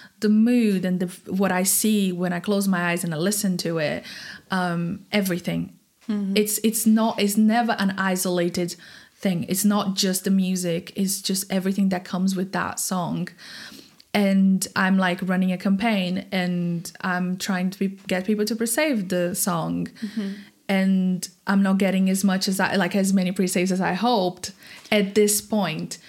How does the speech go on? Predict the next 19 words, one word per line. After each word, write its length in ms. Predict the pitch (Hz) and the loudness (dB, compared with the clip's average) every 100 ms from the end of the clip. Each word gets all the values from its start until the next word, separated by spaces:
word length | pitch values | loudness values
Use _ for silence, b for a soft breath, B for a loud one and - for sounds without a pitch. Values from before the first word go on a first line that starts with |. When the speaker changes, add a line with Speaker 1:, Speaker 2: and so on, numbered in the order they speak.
| B | B
Speaker 2:
Mm-hmm. 200 | 214 214 | -4 0
Speaker 1:
And 80 | 202 | 2
I 100 | 202 | 2
always 380 | 214 262 294 285 | 2 2 2 0
have 320 | 269 254 - | -2 -2 -4
that 200 | 190 208 208 | -4 -4 0
question 360 | 202 196 196 | -2 0 0
of, 100 | 185 | 0
like, 280 | 185 175 - | -2 -2 -4
do 120 | 208 | -2
I 80 | 190 | -2
push 260 | - 214 214 | -2 -2 0
really 500 | 196 214 262 269 254 | -2 0 0 2 0
hard 320 | 240 247 208 | 0 0 0
so 80 | 196 | -2
I 80 | 175 | -2
get 260 | 214 220 | -2 -2
that 160 | 233 233 | 0 2
number? 580 | 240 220 180 175 208 | 2 2 2 0 0